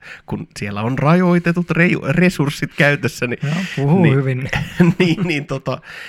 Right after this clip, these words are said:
Speaker 1: niin se saattaisi mennä kyllä ihan kansanterveyden piikkiinkin se homma, kun
Speaker 2: Niin,
Speaker 1: miettii
Speaker 2: kyllä.
Speaker 1: sitä, että hei, sitten olisi nää katsottu, että sitten kun mä yritän aktiivisesti tätä omaa asiaani tässä selvittää ja ajaa ja parantua ja olla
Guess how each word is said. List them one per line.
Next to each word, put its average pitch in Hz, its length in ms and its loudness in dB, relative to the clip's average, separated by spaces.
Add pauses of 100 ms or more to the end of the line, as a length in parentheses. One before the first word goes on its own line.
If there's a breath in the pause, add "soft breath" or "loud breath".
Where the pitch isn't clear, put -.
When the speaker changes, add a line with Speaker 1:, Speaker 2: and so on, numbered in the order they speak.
(240 loud breath)
Speaker 1:
niin 110 140 0
se 117 60 0
saattaisi 143 380 2
mennä 127 220 2
kyllä 117 260 -2
ihan 113 120 -2
kansanterveyden 104 760 0
piikkiinkin 110 520 -4
se - 160 -6
homma, 107 280 -10
kun 156 80 0
Speaker 2:
Niin, 165 160 4
Speaker 1:
miettii 120 240 -4
Speaker 2:
kyllä. 110 140 -4
Speaker 1:
sitä, 107 260 -4
että 107 160 -6
hei, 107 240 -2
sitten 127 300 -4
olisi 117 240 -4
nää 117 280 -2
katsottu, - 520 -6 (120)
että - 200 -8
sitten - 280 -8
kun 107 120 -10
mä 101 100 -4
yritän 110 340 -4
aktiivisesti 123 720 -4
tätä 110 260 -6
omaa 113 400 -4
asiaani 107 360 -8
tässä 101 260 -10
selvittää 110 560 -6
ja 104 180 -6
ajaa 107 280 -4
ja 113 100 -8
parantua 107 460 -2 (600 loud breath)
ja 104 200 -8
olla 110 280 -6